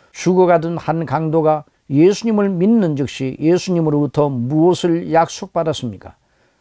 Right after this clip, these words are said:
누가복음 이십삼 장 사십이 절 이하에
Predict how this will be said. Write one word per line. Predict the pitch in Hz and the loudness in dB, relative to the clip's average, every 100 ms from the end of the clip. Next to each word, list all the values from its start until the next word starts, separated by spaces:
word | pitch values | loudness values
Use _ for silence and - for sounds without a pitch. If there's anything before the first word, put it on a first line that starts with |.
| _ | _
누가복음 | - 143 160 160 156 | -4 0 2 2 0
이십삼 | 156 151 156 - 147 160 | -2 -2 -4 -6 -4 -2
장 | 156 156 143 | -2 -4 -6
사십이 | - 147 147 - 139 | -2 0 0 -2 -4
절 | 139 135 135 | -2 -4 -4
이하에 | 127 123 110 | -4 -4 -6